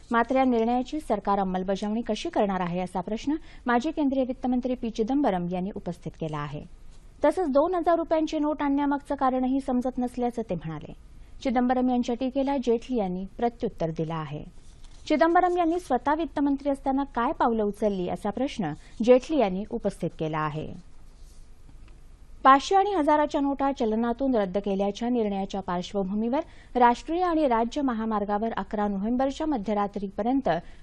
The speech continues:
टोल माफ करण्याचा निर्णय घेण्यात आला आहे. टोल नाक्यांवरची वाहतूक कोंडी टाळण्याच्या दृष्टीनं राष्ट्रीय महामार्गावर तात्पुरती टोलमाफी देण्याचा निर्णय केंद्रीय भूपृष्ठ वाहतूक मंत्री नितीन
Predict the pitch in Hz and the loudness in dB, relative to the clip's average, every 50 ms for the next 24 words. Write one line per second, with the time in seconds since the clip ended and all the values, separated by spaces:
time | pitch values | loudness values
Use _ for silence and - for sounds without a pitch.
0 | - - - 277 277 311 311 302 262 226 220 262 339 - - 359 320 294 269 262 | -6 2 6 6 8 8 6 4 2 2 2 0 -2 -2 0 2 2 4 2 2
1 | 247 - 247 247 226 214 202 202 196 180 170 180 175 160 156 - 147 143 147 147 | 0 0 0 0 0 0 -2 -2 -4 -4 -4 -4 -4 -4 -4 -6 -6 -6 -6 -8
2 | 135 147 - - - - - - - - - - 240 233 247 262 254 240 233 - | -8 -10 -12 -12 -14 -16 -18 -16 -18 -10 0 4 6 6 6 6 4 2 0 0
3 | 240 240 240 240 226 226 - 254 247 214 202 196 208 214 - 285 285 - - 269 | 0 0 0 0 -2 -2 -2 -2 0 0 0 0 -2 -4 -4 -6 -8 -4 -2 0
4 | 254 247 233 262 254 - - 220 196 196 202 240 302 339 - 349 277 302 285 269 | 0 0 0 -2 -2 0 2 2 2 2 2 0 -2 -2 -2 -2 -2 -2 -4 -4
5 | - 311 294 285 330 339 - - - - - 226 220 220 226 - - 330 339 370 | -4 -2 0 0 0 -2 -4 -12 -12 -4 0 2 4 4 2 0 -2 -2 0 0
6 | 349 311 269 247 254 262 262 247 240 247 247 240 262 285 294 - - 220 208 - | 2 2 2 2 2 2 2 2 4 4 2 2 2 0 -2 -2 0 0 0 -2
7 | - - 359 349 349 - 381 370 - 294 240 240 240 240 233 233 240 220 202 202 | -4 -6 -4 -4 -2 -2 -2 0 2 2 2 4 2 0 0 0 0 0 0 0
8 | 196 196 196 196 - 214 208 202 208 233 254 233 165 135 165 - - - - - | -2 -2 -4 -4 -4 -4 -2 -2 0 0 0 0 -2 -2 -4 -8 -12 -16 -6 2
9 | - 254 247 254 254 294 311 320 311 233 226 254 285 277 285 277 262 - - 269 | 4 4 6 6 4 2 2 2 0 0 0 -2 -2 -2 -2 -4 -4 -2 -2 -2
10 | 254 240 233 214 208 208 220 214 - 214 208 208 208 226 254 269 247 214 202 - | -2 0 0 -2 -2 -2 -4 -6 -4 -2 -4 -4 -2 -2 0 0 2 2 0 0
11 | 202 202 | -2 -2